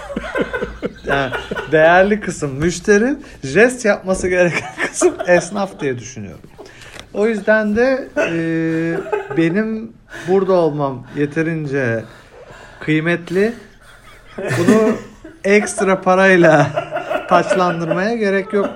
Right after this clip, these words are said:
diye düşünüyorum. O yüzden çok mesela,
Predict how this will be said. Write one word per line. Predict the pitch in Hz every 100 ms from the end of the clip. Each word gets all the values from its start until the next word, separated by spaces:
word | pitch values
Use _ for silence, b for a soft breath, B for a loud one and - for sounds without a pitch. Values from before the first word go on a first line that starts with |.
| -
diye | 143 113
düşünüyorum. | 110 - 127 135 359 330
O | 220
yüzden | 208 233 240 240 - B B - - 392 - 392 427 415 - 453 -
çok | 294 - 185
mesela, | 180 190 175 165